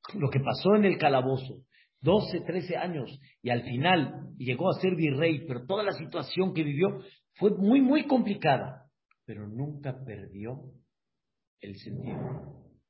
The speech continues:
El objetivo lo tenía muy claro. ¿Cuál es el objetivo?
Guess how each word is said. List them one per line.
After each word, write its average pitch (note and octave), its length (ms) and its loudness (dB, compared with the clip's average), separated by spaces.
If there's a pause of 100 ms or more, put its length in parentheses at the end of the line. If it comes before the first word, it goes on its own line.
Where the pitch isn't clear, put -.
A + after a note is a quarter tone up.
(720)
El G#2 140 -10
objetivo C3 640 -8
lo C#3 160 -6
tenía B2 300 -8
muy A#2 360 -8
claro. F#2 360 -14 (680)
¿Cuál D3 180 -2
es C3 100 -6
el B2 120 -2
objetivo? B2 760 -8